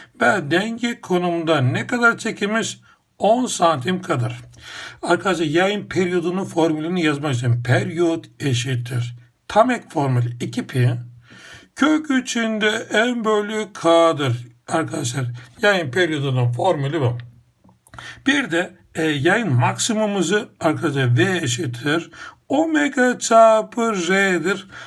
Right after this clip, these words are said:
Arkadaşlar R dedi çekilme miktarı da şu an on santim. Peki bu yay denge konumda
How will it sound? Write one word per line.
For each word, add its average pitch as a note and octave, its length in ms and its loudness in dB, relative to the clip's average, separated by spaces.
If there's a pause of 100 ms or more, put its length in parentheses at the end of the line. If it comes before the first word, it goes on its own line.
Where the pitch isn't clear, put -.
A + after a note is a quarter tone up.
(160)
Arkadaşlar E3 560 0
R A3 180 -4
dedi G3 380 -4 (140)
çekilme E3+ 520 -2
miktarı D3+ 520 -2
da B2 120 0
şu D#3+ 220 0
an E3 140 0
on C#3 140 0
santim. - 380 -6 (460)
Peki G3+ 440 -2
bu A#3+ 220 0
yay D#3 440 2
denge G3+ 340 -2
konumda D#3 400 -2